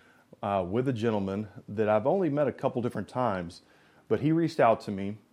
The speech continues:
and, you know, he was looking for some advice on some things, you know, business-wise, and, you know, just, y-, you know, he, we got connected, you know, via the Success Edge,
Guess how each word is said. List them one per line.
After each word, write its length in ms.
and, 520
you 80
know, 100
he 180
was 140
looking 220
for 140
some 180
advice 400
on 100
some 160
things, 540
you 100
know, 80
business-wise, 800
and, 140
you 80
know, 120
just, 240
y-, 200
you 120
know, 80
he, 240
we 140
got 260
connected, 460
you 100
know, 120
via 200
the 60
Success 460
Edge, 380